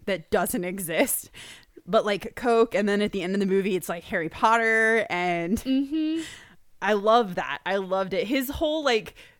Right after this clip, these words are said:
Speaker 1: Google searching, which was, like, another kind of montage
Speaker 2: Yeah.
Speaker 1: towards the beginning, was very fun.
Speaker 2: It was a lot of fun, and it would be when you would least expect it, too. Like, it, it was nicely peppered
Speaker 1: Yeah.
Speaker 2: throughout the entire
Speaker 1: <laughs>
Speaker 2: movie.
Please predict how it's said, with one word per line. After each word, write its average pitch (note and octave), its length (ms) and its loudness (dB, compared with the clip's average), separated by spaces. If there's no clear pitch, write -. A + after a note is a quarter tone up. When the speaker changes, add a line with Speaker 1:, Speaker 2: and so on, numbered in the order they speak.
Speaker 1:
Google A#3 320 0
searching, G#3 340 0
which G3+ 140 -2
was, F#3+ 100 -8
like, A3 120 2
another F#3+ 340 -2
kind F#3 240 -6
of F3+ 100 -8
montage F3 640 -2
Speaker 2:
Yeah. A3+ 180 -2
Speaker 1:
towards G3 220 -2
the F#3 80 -10
beginning, F3+ 460 -4
was G3+ 200 0
very F3 600 0
fun. B2+ 600 -6
Speaker 2:
It D4 160 -2
was A4+ 160 0
a G#4 40 0
lot A3+ 280 2
of A#3 80 -10
fun, F#3 300 -2
and C4+ 160 -2
it C#4+ 120 -4
would C#4+ 180 -2
be D4+ 260 -2
when C4 200 -2
you D4+ 120 0
would C4 100 0
least A#3+ 340 -2
expect - 540 -4
it, - 180 -4
too. G3+ 480 0
Like, A3 200 -6
it, - 240 -4
it B3 60 2
was B3 180 0
nicely B3 480 -2
peppered G#3 460 -2
Speaker 1:
Yeah. D#3+ 180 -4
Speaker 2:
throughout G#3 440 -2
the G3 120 -2
entire G3+ 460 2
Speaker 1:
<laughs> - 0 -
Speaker 2:
movie. F#3+ 580 -4